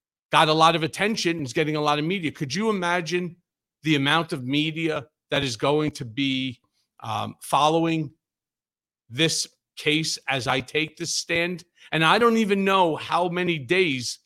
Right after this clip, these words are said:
they intend on keeping me. And it's, it's wearing on me, because I'm really, I'm trying to restart my life. I'm trying to get a hold of things,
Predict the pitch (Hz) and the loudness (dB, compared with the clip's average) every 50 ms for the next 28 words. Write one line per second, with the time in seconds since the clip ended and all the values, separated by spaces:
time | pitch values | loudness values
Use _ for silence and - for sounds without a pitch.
0 | _ _ _ _ - 147 170 170 170 165 160 165 - - 175 170 175 156 165 170 | _ _ _ _ -2 0 2 4 4 2 0 -2 -4 -6 -4 -4 -2 0 0 0
1 | 175 175 170 - - - 214 220 - - 151 131 123 110 98 90 80 - _ _ | 0 0 -4 -6 -10 -8 -8 -8 -8 -8 -8 -8 -8 -8 -10 -12 -12 -14 _ _
2 | _ _ _ _ _ _ _ _ _ _ _ _ _ _ _ _ _ _ _ _ | _ _ _ _ _ _ _ _ _ _ _ _ _ _ _ _ _ _ _ _
3 | _ _ _ _ _ _ _ _ - 175 196 208 196 202 - - - - - - | _ _ _ _ _ _ _ _ 0 4 4 6 4 4 0 0 0 -2 -2 -6
4 | _ _ _ _ _ _ _ _ _ _ _ _ _ 202 - - - - - 160 | _ _ _ _ _ _ _ _ _ _ _ _ _ -8 -8 -8 -12 -14 -10 -6
5 | 160 165 208 214 226 233 214 185 147 135 131 131 - - - 160 156 156 156 151 | 0 2 4 6 6 6 6 6 2 0 -2 -6 -8 -6 -4 0 2 2 2 0
6 | 151 151 151 147 - _ _ _ _ _ 156 156 156 151 151 143 156 170 160 - | 0 -4 -6 -8 -12 _ _ _ _ _ -4 0 0 0 0 -2 -6 -8 -6 -6
7 | 180 160 - - - _ _ _ _ _ _ _ _ _ _ _ _ _ _ _ | -6 -6 -6 -8 -12 _ _ _ _ _ _ _ _ _ _ _ _ _ _ _
8 | _ - 175 196 214 240 240 - 160 175 180 156 - - 220 202 214 214 208 202 | _ 0 2 4 6 6 6 6 2 0 -2 -2 -4 -2 0 2 4 4 2 2
9 | 175 - - - 208 196 190 185 180 160 - - _ _ _ _ - 160 196 208 | 0 -4 -6 -4 -2 0 0 0 -2 -6 -8 -14 _ _ _ _ -6 -2 -2 0
10 | - - - - - - 180 170 170 175 - - _ _ _ _ _ _ _ _ | 0 0 0 -2 0 2 4 4 4 4 2 -2 _ _ _ _ _ _ _ _
11 | _ _ 143 151 160 160 180 226 302 233 120 - - - - - - - _ _ | _ _ -2 -2 0 2 2 0 0 -2 -4 -6 -10 -12 -14 -16 -18 -20 _ _
12 | _ _ _ _ _ _ _ _ _ _ _ _ _ _ - 170 180 170 - - | _ _ _ _ _ _ _ _ _ _ _ _ _ _ -4 -4 -2 -2 -2 0
13 | 202 190 202 202 196 196 185 - 190 180 175 175 160 - - 135 - 180 170 175 | 2 2 2 2 2 0 -2 0 0 0 2 0 -2 -6 -12 -4 -2 0 0 0
14 | 160 - - 202 220 247 247 180 180 151 - - - 151 139 131 135 139 131 - | -2 -2 2 2 2 2 2 -2 -4 -6 -6 -6 -4 -4 -4 -2 -4 -6 -6 -8
15 | - - | -10 -14